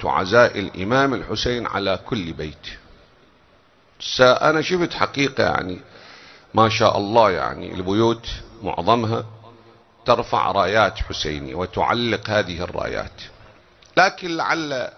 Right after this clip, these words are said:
بعض البيوتات بعض الناس لم يلتفت إلى أهمية هذه القضية. ولكن أيها الأحبة، ارتفاع راية عزائية حسينية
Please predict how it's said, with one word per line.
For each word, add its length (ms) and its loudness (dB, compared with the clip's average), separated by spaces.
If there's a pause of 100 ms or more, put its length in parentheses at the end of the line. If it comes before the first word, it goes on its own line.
(760)
بعض 220 0
البيوتات 800 2
بعض 260 -4
الناس 480 -2
لم 200 0
يلتفت 720 -4
إلى 160 2
أهمية 800 2
هذه 560 0 (920)
القضية. 640 -2 (340)
ولكن 580 2
أيها 380 -6
الأحبة، 680 -8 (180)
ارتفاع 640 0
راية 840 2 (400)
عزائية 960 -2 (380)
حسينية 920 0